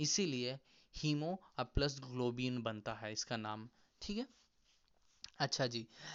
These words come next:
एक चीज़ याद रखो, जो हीमोग्लोबिन है, वो कितना पाया जाना चाहिए? पन्द्रह ग्राम, मतलब पन्द्रह ग्राम प्रति एक सौ एम एल में पाया, पाया जाना चाहिए,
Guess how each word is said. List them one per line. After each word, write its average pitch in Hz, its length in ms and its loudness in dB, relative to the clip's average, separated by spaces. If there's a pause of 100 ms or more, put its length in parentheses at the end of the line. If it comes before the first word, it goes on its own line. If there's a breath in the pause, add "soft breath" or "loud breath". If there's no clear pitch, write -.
(800 loud breath)
एक 180 120 6
चीज़ 175 240 4
याद 135 160 10
रखो, 156 260 4
जो 156 140 4
हीमोग्लोबिन 147 680 4
है, 131 140 2
वो 147 140 2
कितना 147 320 0
पाया 123 240 2
जाना 120 220 -2
चाहिए? 113 360 -4 (320 loud breath)
पन्द्रह 151 320 4
ग्राम, 139 560 2 (680)
मतलब 123 360 -2
पन्द्रह 143 500 2 (500)
ग्राम 143 520 4 (420)
प्रति 202 380 0 (140)
एक 160 200 2
सौ - 380 0
एम 127 160 0
एल 123 80 0
में 120 120 0
पाया, 110 320 -2 (100)
पाया 120 220 2
जाना 113 240 -4
चाहिए, 113 360 -8